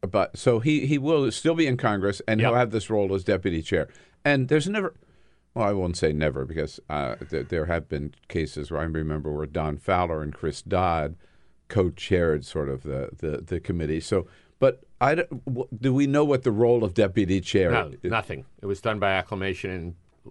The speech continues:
Speaker 2: thirty seconds. And, uh, again, the, the D N C has lots of strengths. It's been under attack. I've been a member of it for twelve years.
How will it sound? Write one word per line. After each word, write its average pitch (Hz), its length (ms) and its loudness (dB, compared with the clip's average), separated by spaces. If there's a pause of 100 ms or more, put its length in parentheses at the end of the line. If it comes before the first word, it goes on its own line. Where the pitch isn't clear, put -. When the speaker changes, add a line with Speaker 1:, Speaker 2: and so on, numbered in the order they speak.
(160)
Speaker 2:
thirty 98 240 -2
seconds. 90 640 -8 (640)
And, 87 480 -8
uh, 82 560 -6 (180)
again, 90 480 -4 (120)
the, 92 160 -6 (160)
the 107 100 -6
D 117 160 0
N 113 120 -2
C 101 320 -6
has 90 360 -6
lots 98 340 -2
of 107 80 -8
strengths. 104 480 -4
It's - 120 -20
been 95 160 -4
under 101 200 0
attack. 98 500 -2 (380)
I've 85 120 -6
been 90 120 -2
a 90 40 -4
member 90 360 -2
of 80 100 -4
it 85 120 -6
for 87 160 -8
twelve 90 360 -4
years. 82 440 -6